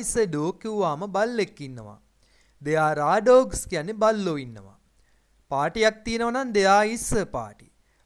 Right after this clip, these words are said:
පාටි දෙකක් තියෙනවා නම් there are two parties.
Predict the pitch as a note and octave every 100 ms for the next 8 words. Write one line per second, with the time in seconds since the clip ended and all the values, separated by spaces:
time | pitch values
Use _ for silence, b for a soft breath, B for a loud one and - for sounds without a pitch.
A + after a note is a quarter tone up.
0 | - D3+ D#3+ D#3+ C#3+ C3+ A3+ - B3 B3+
1 | C#4 B3 A3 A3 A3 A#3+ B3+ B3+ A#3+ G3+
2 | D#3+ B2+ A2 G#2+